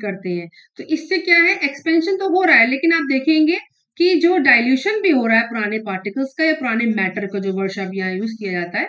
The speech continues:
पुराने matter का dilution भी हो रहा है। So, स्टेडी state कहती है,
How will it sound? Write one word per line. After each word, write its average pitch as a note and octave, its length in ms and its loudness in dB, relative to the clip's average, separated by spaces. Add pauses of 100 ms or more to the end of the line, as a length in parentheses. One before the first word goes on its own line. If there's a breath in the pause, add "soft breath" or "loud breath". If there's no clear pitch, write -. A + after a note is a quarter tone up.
(340 loud breath)
पुराने C4 320 2
matter A3 320 2
का D4 220 -2
dilution G#3+ 560 0
भी A3+ 160 -2
हो F3+ 200 0
रहा D#3+ 240 -6
है। E3 140 -12 (460 loud breath)
So, D4+ 60 0
स्टेडी D#4+ 380 4
state E4 340 0
कहती D4+ 300 2
है, E4 120 2